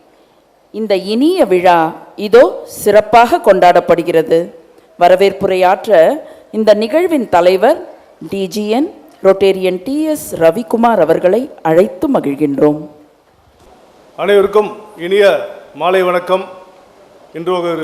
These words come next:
Speaker 2: மிக இனிமையான நாள். அரக்கோணம் ரோட்டரி சங்கம் வல-, வரலாற்றில் இந்த நாள் ஒரு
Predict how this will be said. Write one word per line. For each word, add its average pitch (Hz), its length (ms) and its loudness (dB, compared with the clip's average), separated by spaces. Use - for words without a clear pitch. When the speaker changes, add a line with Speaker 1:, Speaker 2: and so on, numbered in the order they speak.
Speaker 2:
மிக 170 200 -4
இனிமையான 190 500 -2
நாள். 180 220 -2
அரக்கோணம் 190 440 -4
ரோட்டரி 180 220 -6
சங்கம் 180 280 -8
வல-, 165 260 -2
வரலாற்றில் 196 640 0
இந்த 165 140 -10
நாள் 185 220 0
ஒரு 175 280 -6